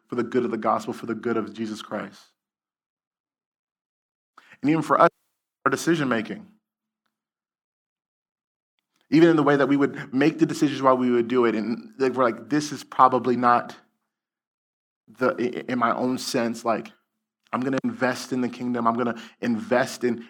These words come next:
what Jesus wants me to do," but for my own personal monetary goals,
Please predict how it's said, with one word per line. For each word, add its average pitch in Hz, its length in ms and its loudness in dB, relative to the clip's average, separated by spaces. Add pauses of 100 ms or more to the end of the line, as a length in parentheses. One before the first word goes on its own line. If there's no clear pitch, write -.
what 110 180 -2
Jesus 127 320 -4
wants 123 200 -4
me 127 100 -6
to 120 100 0
do," 120 240 0
but 113 240 -2 (480)
for 135 100 -2
my 117 220 4
own 139 240 0
personal 127 880 -2 (1000)
monetary 123 600 2
goals, 123 500 -2